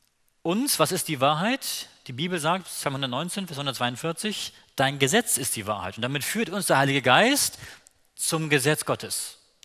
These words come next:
Und das Gesetz Gottes, haben wir eben gesagt, ist ein Ausdruck von Gottes Charakter, von Gottes Wesen. Und deswegen will unser Leben, wenn der Heilige Geist in unser Leben hineinkommt, dann wird er unser Leben nach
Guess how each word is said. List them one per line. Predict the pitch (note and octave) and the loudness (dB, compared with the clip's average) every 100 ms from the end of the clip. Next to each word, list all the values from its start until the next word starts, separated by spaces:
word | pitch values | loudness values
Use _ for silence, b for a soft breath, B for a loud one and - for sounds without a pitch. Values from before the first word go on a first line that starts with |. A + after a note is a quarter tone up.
| - | -10
Und | C3+ | -6
das | - | -2
Gesetz | C3+ D3 - | 2 2 2
Gottes, | F3 G#3+ | -2 0
haben | G3 F3 | 0 2
wir | |
eben | E3 D#3+ | 0 0
gesagt, | C#3+ D3+ G3 - | 2 4 4 2
ist | F3+ | 0
ein | D#3 | 2
Ausdruck | D3 E3+ G3+ - | 2 0 -4 -6
von | - C3 | -6 -6
Gottes | D3 D3+ | -6 -4
Charakter, | - F#3+ A#3 - | -2 0 0 -2
von | G2 | -4
Gottes | B2 D3 D3+ | -4 -4 0
Wesen. | F3 G#2 F2+ | 0 0 -6
Und | _ _ _ _ _ _ _ _ _ _ - - - - | _ _ _ _ _ _ _ _ _ _ -20 -20 -20 -8
deswegen | C3+ E3 D3+ | -4 -2 0
will | E3 | -2
unser | D#3+ C#3+ | 2 2
Leben, | B2 B2 G3+ A#3 C4+ F#3 | 4 4 4 0 -4 -4
wenn | D3 D#3+ | -4 4
der | C#3+ | 4
Heilige | D3+ F3 | 4 4
Geist | F3+ F#3+ | 2 2
in | |
unser | E3+ D#3 | 0 0
Leben | E3 E3+ | 0 0
hineinkommt, | D3+ B2+ B2+ G#2+ F#2 F2+ B2 | 0 0 -2 -6 -8 -8 -8
dann | A2+ | -4
wird | D3+ | -2
er | E3 | -4
unser | C3+ A#2+ | -4 -2
Leben | A2+ C#3+ F3+ E3+ | 0 0 -2 -2
nach | D3 | -4